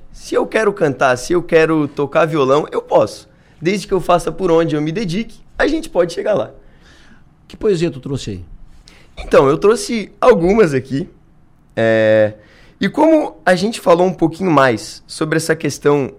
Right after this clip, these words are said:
Speaker 1: de, de propósito, ser a bússola, e a gente tirar um pouquinho os olhos lá da frente e botar um pouquinho os olhos aqui no presente, no nosso propósito aqui, eu vou trazer um poema que fala um pouquinho sobre isso.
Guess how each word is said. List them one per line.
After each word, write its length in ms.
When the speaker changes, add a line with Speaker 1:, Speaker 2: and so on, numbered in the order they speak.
Speaker 1:
de, 680
de 140
propósito, 680
ser 180
a 40
bússola, 540
e 20
a 60
gente 420
tirar 200
um 80
pouquinho 600
os 220
olhos 600
lá 160
da 140
frente 500
e 40
botar 260
um 80
pouquinho 300
os 80
olhos 180
aqui 180
no 80
presente, 520
no 60
nosso 200
propósito 480
aqui, 140
eu 60
vou 100
trazer 200
um 80
poema 280
que 80
fala 160
um 40
pouquinho 320
sobre 300
isso. 240